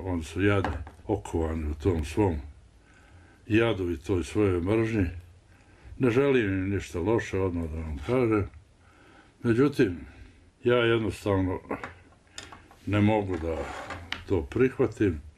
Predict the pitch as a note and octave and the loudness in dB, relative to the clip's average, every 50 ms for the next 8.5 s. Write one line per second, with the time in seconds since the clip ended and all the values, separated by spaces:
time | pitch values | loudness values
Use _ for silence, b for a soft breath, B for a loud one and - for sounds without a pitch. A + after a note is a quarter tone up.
0 | _ _ - B B B B B B B B B B B B B G#2 G#2+ G#2 G2+ | _ _ -20 B B B B B B B B B B B B B 0 2 2 2
1 | F#2 G2 - A2 G#2 G2 G2 G2 - - - F#2 G2 G2+ G2 F#2+ - - G2+ F2+ | 2 0 0 0 2 2 0 0 -2 -6 -4 0 2 2 2 2 0 -2 -2 0
2 | F2+ F#2+ F#2+ E2 - - - - F#2 E2+ E2 D2 - - E2+ D2+ D2 - - - | 0 0 -2 -2 -4 -8 -6 -4 -4 -4 -4 -6 -6 -6 -6 -6 -8 -10 -6 -4
3 | D#2+ D#2 D2 C#2 F#2+ G2 G2+ G#2+ G#2 F#2+ - - - F2+ F2 E2+ E2 D#2+ D2 - | -4 -4 -2 0 2 2 4 4 2 0 0 -2 -4 -4 -4 -4 -4 -6 -6 -4
4 | - - - - - - - B B B B B B B B B B B - - | -2 -2 -2 -2 -4 -8 -10 B B B B B B B B B B B -12 -4
5 | - G#2 G2+ G2 F#2 - - - G2+ F2 F#2+ G2+ G2+ G2 G2+ G2+ F#2 F2 F2+ F2+ | 0 2 2 2 2 0 0 0 0 2 4 2 4 4 2 2 2 2 0 0
6 | F2 - - - G2 F2 E2 D2+ D2 - F2+ F#2 G2+ G#2 G#2+ G#2 G#2 G2+ F2+ D#2 | -2 -2 -2 -2 0 0 0 -4 -4 -4 0 2 2 2 2 2 2 2 2 0
7 | D2 C#2+ - - - E2+ D2 C#2 - F#2+ F2 F2+ G2 G2 G2 - G2+ F2+ D#2+ D#2+ | -4 -8 -10 -10 -8 -6 -6 -4 -4 -4 0 2 2 2 2 2 -2 -2 -2 -2
8 | E2+ F#2+ G2 F#2 E2+ E2 D2+ D#2 D2+ C#2 | -2 0 0 0 0 0 -2 -2 -4 -6